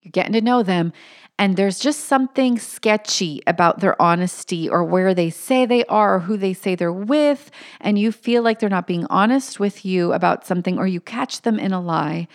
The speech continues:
This is a really important thing to recognize early on in a relationship, you know? Someone who is marked by a pattern of dishonesty is not going to change, and little white lies matter.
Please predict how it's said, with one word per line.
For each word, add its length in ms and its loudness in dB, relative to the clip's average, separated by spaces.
This 160 -4
is 120 0
a 80 4
really 320 2
important 440 -2
thing 140 -2
to 140 -6
recognize 600 -2
early 280 0
on 200 0
in 100 -2
a 80 -2
relationship, 840 -2
you 120 -2
know? 240 0
Someone 300 2
who 120 2
is 120 0
marked 460 0
by 100 2
a 120 2
pattern 420 0
of 160 -2
dishonesty 1000 0
is 260 0
not 540 2
going 420 0
to 160 -6
change, 560 -4
and 180 2
little 300 2
white 260 0
lies 640 -2
matter. 540 0